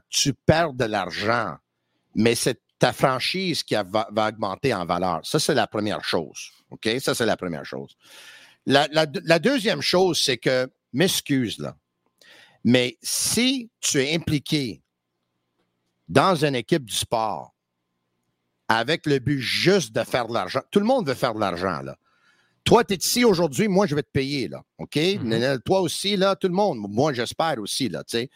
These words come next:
Speaker 1: Euh, di-, je vais dire, je vais dire au gars du Sick Podcast que tu, que tu veux cinq mille, je vais te donner cinq cents, puis je vais garder les quatre mille cinq cents. Non, non, arrête, là. Tout le
Speaker 2: Inch'Allah,
Speaker 1: monde veut faire de
Speaker 2: Inch'Allah.
Speaker 1: l'argent, là. Tout le monde veut faire de l'argent, là.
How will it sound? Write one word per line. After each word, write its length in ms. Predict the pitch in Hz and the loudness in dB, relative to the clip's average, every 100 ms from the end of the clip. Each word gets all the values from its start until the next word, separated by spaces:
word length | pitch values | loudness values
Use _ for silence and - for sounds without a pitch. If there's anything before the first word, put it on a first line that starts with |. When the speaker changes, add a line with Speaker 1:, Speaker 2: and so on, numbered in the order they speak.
| - - - 82 | -20 -20 -14 -4
Speaker 1:
Euh, 100 | 87 | -2
di-, 240 | 82 120 | 0 -2
je 100 | 117 | 0
vais 120 | 131 | 0
dire, 240 | 120 156 139 | 2 0 0
je 100 | 120 | 0
vais 80 | 120 | 0
dire 180 | 113 147 | 2 0
au 100 | 127 | 0
gars 100 | 151 | -2
du 80 | |
Sick 240 | - 139 - | -2 -8 -2
Podcast 500 | 120 - 151 156 - | -4 -2 -2 -2 -4
que 80 | 117 | -8
tu, 140 | - - | -10 -10
que 100 | - | -8
tu 140 | 131 | -4
veux 140 | 135 | -2
cinq 260 | 131 147 120 | 0 0 0
mille, 320 | 110 175 185 | 0 0 0
je 80 | 123 | -2
vais 100 | 113 | -4
te 60 | 120 | 0
donner 220 | 127 135 | 0 0
cinq 260 | - 127 107 | -2 -2 0
cents, 160 | 160 | -2
puis 140 | 151 107 | -2 -2
je 40 | |
vais 80 | 110 | -2
garder 260 | 101 98 104 | -2 -2 -2
les 100 | 95 | -2
quatre 160 | 104 | -6
mille 140 | 95 87 | -8 -6
cinq 180 | 80 | -8
cents. 120 | - 92 - - | -6 -8 -10 -6
Non, 140 | - 214 | 0 2
non, 80 | 220 | 2
arrête, 320 | 165 208 196 | 0 -2 -4
là. 120 | 104 - - _ _ 117 | -8 -14 -20 _ _ 0
Tout 80 | 117 | 2
le 80 | 240 | 4
Speaker 2:
Inch'Allah, 20 | |
Speaker 1:
monde 220 | - - | 4 4
veut 100 | 160 | 0
faire 200 | 131 160 | 2 0
de 40 | - | 0
Speaker 2:
Inch'Allah. 100 | 117 | -4
Speaker 1:
l'argent, 340 | 113 131 123 110 | -4 -2 -2 -4
là. 180 | 95 87 - | -8 -10 -2
Tout 80 | |
le 80 | 160 | 0
monde 180 | 220 254 | 2 0
veut 120 | 127 | -2
faire 200 | - 117 | 0 -2
de 60 | 104 | -2
l'argent, 460 | 92 82 95 87 | -4 -4 -4 -4
là. 200 | 73 69 | -6 -12